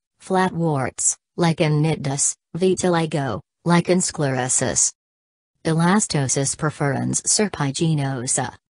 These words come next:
Kaposi sarcoma, necrobiosis lipoidica, systemic lupus erythematosus, juvenile idiopathic arthritis, Still disease and cutaneous leishmaniasis.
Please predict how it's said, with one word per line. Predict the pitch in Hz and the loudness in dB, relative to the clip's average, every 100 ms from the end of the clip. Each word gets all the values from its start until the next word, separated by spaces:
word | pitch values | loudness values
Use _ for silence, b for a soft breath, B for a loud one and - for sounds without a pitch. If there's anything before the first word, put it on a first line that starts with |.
| - | 0
Kaposi | 185 - 226 240 220 | 0 2 0 2 2
sarcoma, | 208 180 170 - 170 151 120 - _ _ | 2 0 -2 0 0 2 0 -4 _ _
necrobiosis | 170 165 170 156 170 180 180 170 - 202 | -2 2 2 2 2 4 4 4 2 2
lipoidica, | 240 247 175 151 151 135 123 123 95 - _ | 0 0 2 2 2 0 0 -2 -2 -10 _
systemic | - 135 135 165 165 170 202 | -4 -2 -2 2 2 2 2
lupus | 196 190 147 - | 0 2 0 0
erythematosus, | 151 139 - 170 156 165 175 175 - - _ - | 0 0 0 0 2 2 2 2 2 0 _ -10
juvenile | 143 165 180 185 175 170 170 | 0 2 4 2 2 2 2
idiopathic | 185 175 165 - 170 151 170 - | 2 2 0 0 -2 0 0 2
arthritis, | 156 165 156 139 135 - - - _ - | 0 2 0 0 -2 -2 -2 -4 _ -4
Still | - 165 165 | 0 2 2
disease | 156 135 143 139 135 | 0 0 0 0 0
and | - 156 | 0 -2
cutaneous | - 175 165 165 165 170 170 - | 0 -2 0 0 2 0 0 2
leishmaniasis. | 170 - 156 165 160 135 120 - 101 - | 0 0 0 2 0 0 -2 -2 -4 -4